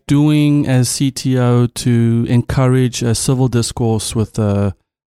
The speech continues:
the zeros and the plus ones, um, since the minus ones don't really happen that often, um, especially when you're working with engin-, uh,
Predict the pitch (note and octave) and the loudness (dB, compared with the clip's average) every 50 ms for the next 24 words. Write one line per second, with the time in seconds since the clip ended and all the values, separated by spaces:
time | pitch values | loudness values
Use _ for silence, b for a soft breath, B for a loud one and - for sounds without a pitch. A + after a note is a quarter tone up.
0 | _ _ - - A2+ G2 G#2+ A#2+ A#2 A2+ A2+ A2+ A2 G#2 A2 G#2+ G#2 - - A#2+ | _ _ -4 -4 -2 0 0 2 2 4 4 4 2 2 2 0 0 -2 -2 -2
1 | A2 G#2 - - A#2 A2 G#2+ G#2 G#2 G#2 G#2+ G2+ - - - - _ _ _ _ | -2 -2 -2 -2 -2 -2 0 0 0 0 -2 -2 -4 -8 -14 -16 _ _ _ _
2 | _ _ _ _ _ _ _ - C3 A#2 A2 A2 G#2+ G#2+ G#2+ A2+ A2+ - - D3 | _ _ _ _ _ _ _ -6 -2 -2 0 0 0 0 0 -2 -2 -4 -4 -4
3 | B2 - - - C#3 A#2 A2 - - A#2 A2+ A2+ A2+ A#2 A#2 G#2 - A#2+ A2+ G#2+ | -4 -4 -2 0 0 0 0 0 0 0 2 2 2 2 2 0 0 0 0 0
4 | G2+ - A#2 A2+ A2 A2+ A#2 A2 G#2 G#2+ G2+ G2+ G#2+ G#2 - A2+ G#2 G#2 G#2 G2+ | 0 0 -2 -2 -2 -2 -2 -2 0 -2 -2 -2 -4 -4 -2 -2 -2 -2 -2 -2
5 | G2+ F#2+ - A2 G#2 G2+ F#2 - _ _ _ _ _ _ _ _ - C3 B2+ A#2 | -4 -4 -4 -4 -4 -4 -4 -8 _ _ _ _ _ _ _ _ -6 -2 0 2
6 | A2+ A2+ A2 G#2+ G#2+ B2+ - - - D3+ C#3 - - D3 C3+ C3 B2+ B2+ B2 A2+ | 2 2 2 0 0 -2 -2 -2 0 0 0 0 0 0 2 2 2 2 2 2
7 | A#2 A#2+ A#2 - C3 B2 A2+ A2+ A2 G#2 - - - - - B2 A#2 A2 A#2 A2+ | 0 0 -2 -2 -2 -2 0 0 -2 -2 -4 -10 -12 -6 -2 0 2 2 2 0
8 | A2+ - A#2+ | 0 -2 -4